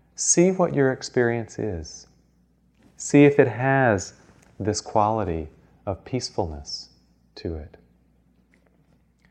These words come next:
When there's no clinging to the breath, nor to the sensations in the body, nor to the mood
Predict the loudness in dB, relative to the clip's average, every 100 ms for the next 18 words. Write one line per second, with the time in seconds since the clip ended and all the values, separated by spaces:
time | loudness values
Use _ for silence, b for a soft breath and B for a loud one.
0 | _ _ _ _ _ 2 4 2 4 4
1 | 2 -2 0 0 -2 -2 -2 -2 0 0
2 | -4 -14 -20 _ _ _ _ _ _ _
3 | _ _ _ _ _ _ _ _ _ _
4 | _ -2 2 4 4 2 0 -2 0 2
5 | 2 0 -4 -4 -6 -4 -4 -4 -4 -6
6 | -8 -14 _ _ _ _ _ _ _ _
7 | _ _ _ _ _ _ _ _ _ _
8 | _ 2 4 4 4 2 2 4 4 6
9 | 6 4